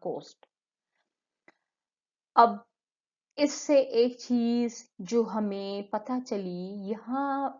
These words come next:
जिक्र किया गया है सिंधी सेलर्स का।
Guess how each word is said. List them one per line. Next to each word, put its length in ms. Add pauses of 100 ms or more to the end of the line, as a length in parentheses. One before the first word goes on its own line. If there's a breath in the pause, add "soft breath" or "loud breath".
(120)
जिक्र 420
किया 300
गया 200
है 360
सिंधी 640
सेलर्स 640
का। 240